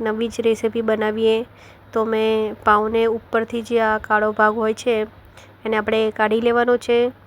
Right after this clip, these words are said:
અને પછી આપણે એને ટુકડા કરીને એક મિક્સર જારમાં લઈ લેવાના છે. આપણે ઉપરથી એટલા માટે કાઢી નાખ્યું છે કે આપણા જે લડ્ડુ બનાવવાના છે આપણે,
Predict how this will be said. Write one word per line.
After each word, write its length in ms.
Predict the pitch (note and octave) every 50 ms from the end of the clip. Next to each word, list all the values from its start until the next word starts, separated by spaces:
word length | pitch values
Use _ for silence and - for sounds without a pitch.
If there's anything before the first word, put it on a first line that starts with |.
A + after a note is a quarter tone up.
| - - - - - - - - - - - - - - - - - - - - - - -
અને 140 | A3+ A3 G#3+ -
પછી 320 | A3+ G#3+ - - A#3+ A3+
આપણે 240 | A3 A3+ A3+ A3 A3
એને 180 | A3+ A3 A3+ A3+ A3 G#3+ - - - - _ - - - - - - -
ટુકડા 340 | - A#3+ - A#3 A#3 A3+ A3 -
કરીને 340 | A#3 A#3+ A#3+ A#3 A#3 A3 A3 A3 - - G#3 A3+
એક 220 | - - - A#3+ A#3
મિક્સર 300 | A3+ - - A3 A3 A3+ A#3
જારમાં 360 | A3+ A3 A3 A3+ A3 A3 G#3+
લઈ 120 | A3 A3 A3+ A#3
લેવાના 320 | A#3 A#3+ A#3+ A#3+ A#3+ A#3+ - -
છે. 160 | A#3+ A#3+ B3 B3 - - - - - - - - - - - - - - - - - - - - - - - - - - - - - - G#3
આપણે 280 | G#3 G#3+ G#3+ A3 A3+ A3+ A3+ A3+ A3+ A#3 A#3 - - - B3
ઉપરથી 480 | A3+ - - B3 B3 A#3+ - B3+ B3 A#3
એટલા 220 | - B3 B3 B3+ B3+
માટે 240 | A#3+ C4 C4 C4 B3
કાઢી 240 | A3+ A3 A#3+ A#3+ A3+
નાખ્યું 320 | G#3+ - - A#3+ A3 -
છે 200 | - A#3 A#3 A#3+ - -
કે 100 | A#3+ A#3+ A#3+ A#3+ A#3 A3+ A3
આપણા 260 | A3 A3+ A3+ A3+ A3+ A3+ A3 - - - - - - - - - - - - -
જે 100 | A#3 A#3 A#3 A#3+ A#3 A#3 - - - - - - - - - - - - A#3+ A#3+
લડ્ડુ 260 | B3+ A3 G#3 A3+ B3 A#3
બનાવવાના 500 | A#3+ A3 A3 A3 A#3 B3+ B3+ B3+ B3 A#3
છે 100 | - A#3 A3
આપણે, 260 | G#3+ A3+ G#3+ G#3+ A3